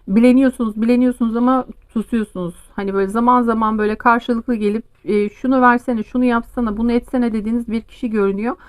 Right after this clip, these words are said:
Aslında bu kişinin de sıkıntıları var. Sanki, e, kendine, e, kendine aklı yokmuş gibi sizi de dinlemiyor. Böyle arada sıkışmış bir görselde çıkıyor. Bu aslında daha çok şey gibi, çocuğunuz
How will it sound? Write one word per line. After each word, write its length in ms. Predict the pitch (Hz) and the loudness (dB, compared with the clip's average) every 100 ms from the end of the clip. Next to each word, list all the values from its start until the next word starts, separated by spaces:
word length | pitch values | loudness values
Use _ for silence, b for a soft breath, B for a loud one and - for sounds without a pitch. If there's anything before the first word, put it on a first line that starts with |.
| B B B | B B B
Aslında 420 | 277 - 370 339 | 0 0 0 0
bu 40 | 262 | -2
kişinin 400 | - 302 311 285 | -4 0 2 2
de 60 | |
sıkıntıları 600 | 247 - 262 247 254 247 | 0 -2 -2 0 2 2
var. 160 | 220 190 | 2 0
Sanki, 480 | - 247 254 254 247 b b b b b | 0 -2 0 0 -2 b b b b b
e, 320 | 208 202 202 | -2 0 0
kendine, 540 | 208 233 233 247 269 247 262 | 2 2 2 2 2 2 0
e, 460 | 208 208 208 208 - - - | 0 -2 -2 -4 -10 -18 -6
kendine 320 | - 240 285 311 | 2 4 4 2
aklı 240 | 262 277 | 2 2
yokmuş 380 | 285 294 240 - | 2 2 0 -2
gibi 320 | 202 190 185 214 _ - | -6 -4 -4 -8 _ -14
sizi 280 | - 226 277 | -6 -4 2
de 140 | 359 233 | 4 4
dinlemiyor. 600 | 220 208 196 190 233 254 | 2 2 0 0 0 2
Böyle 200 | 262 240 | 2 2
arada 240 | 269 277 | 0 0
sıkışmış 580 | - 254 285 - 294 - | -4 -4 -6 -4 -6 -4
bir 60 | 254 | 0
görselde 640 | 240 240 - 233 233 254 | 2 0 2 2 2 -2
çıkıyor. 440 | - - 196 226 - b b b - | -6 -6 -2 -2 -4 b b b -4
Bu 120 | 285 | 2
aslında 420 | 320 - 320 294 | 2 2 -4 0
daha 160 | 269 302 | 2 0
çok 200 | 320 294 | -2 -6
şey 240 | - 285 | 0 0
gibi, 320 | 247 196 180 180 b b | 0 -2 -2 -4 b b
çocuğunuz 520 | - 240 254 269 294 | -2 0 2 2 0